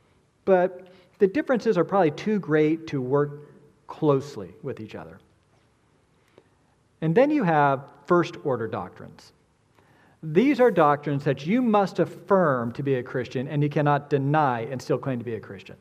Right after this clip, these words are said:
right? You can't deny the Trinity and claim to be a Christian. You need to affirm the reality of sin,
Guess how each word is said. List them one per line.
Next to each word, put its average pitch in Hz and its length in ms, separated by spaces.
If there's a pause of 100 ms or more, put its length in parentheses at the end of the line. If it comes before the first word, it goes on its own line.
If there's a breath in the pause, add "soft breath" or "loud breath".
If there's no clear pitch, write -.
(120)
right? 160 160
You 170 60
can't 269 260
deny 175 300
the 156 100
Trinity 147 420
and 117 100
claim 131 180
to 120 80
be 113 120
a 101 40
Christian. 95 420 (720 soft breath)
You 143 60
need 175 140
to 170 140
affirm 160 580
the 139 80
reality 127 400
of 151 100
sin, 202 400